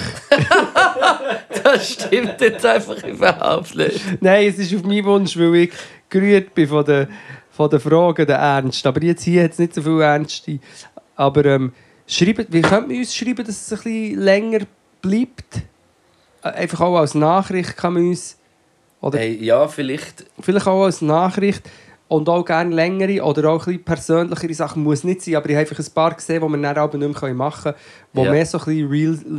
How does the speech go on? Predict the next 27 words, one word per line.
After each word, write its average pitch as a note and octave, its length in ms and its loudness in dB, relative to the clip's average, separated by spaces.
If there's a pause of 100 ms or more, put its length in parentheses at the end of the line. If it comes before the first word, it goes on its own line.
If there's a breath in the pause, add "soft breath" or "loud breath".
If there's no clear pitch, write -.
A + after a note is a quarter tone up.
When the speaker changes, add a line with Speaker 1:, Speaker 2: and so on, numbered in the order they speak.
Speaker 2:
Real E3 260 2
Talk D3+ 340 0
sind. D3+ 280 -2 (500 loud breath)
Und G3 260 -4
dann F3 80 0
machen E3+ 300 -2
wir D3+ 60 4
mal D#3 280 -2
ein C3 160 -2
Couch A3 400 2
Potato F#3+ 640 2
Special. D#3+ 760 -2 (300)
Speaker 1:
Ja, F#2 240 -4
und, G2 320 -10
und A2 220 -8
vor A2 160 0
allem, A#2+ 680 0
äh, F#2 300 0
können G#2+ 320 -6
wir G#2 80 -4
ja G#2 80 -2
dann G2+ 180 -6
wieder A#2 160 -8 (100)
eine G#2 80 -10
Story A#2+ 420 0
machen. A#2+ 560 -4 (120)
Speaker 2:
Ja. B2+ 160 -2